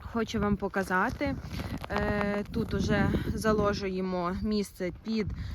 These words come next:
такий квітничок, тому що ця вся частинка буде як загальний такий квітник,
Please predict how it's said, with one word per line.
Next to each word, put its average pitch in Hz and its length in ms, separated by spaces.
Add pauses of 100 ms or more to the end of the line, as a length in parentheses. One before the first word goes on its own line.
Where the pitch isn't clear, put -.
(180)
такий 214 460
квітничок, 233 960
тому 233 180
що - 200
ця - 160
вся 214 300
частинка 214 580
буде 196 320
як 196 140
загальний 190 640
такий 277 320
квітник, 285 540